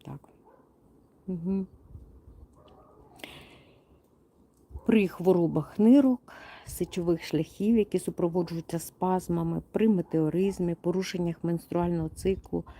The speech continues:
запальних хворобах жіночих статевих органів, підвищення збудливості, мігрені, безсонні, злоякісних новоутвореннях.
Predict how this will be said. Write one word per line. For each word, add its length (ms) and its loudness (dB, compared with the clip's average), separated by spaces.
запальних 640 -2
хворобах 640 -6
жіночих 480 -4
статевих 560 -8
органів, 580 -4
підвищення 840 0
збудливості, 1120 0
мігрені, 800 -2
безсонні, 960 -4
злоякісних 920 0
новоутвореннях. 1040 -6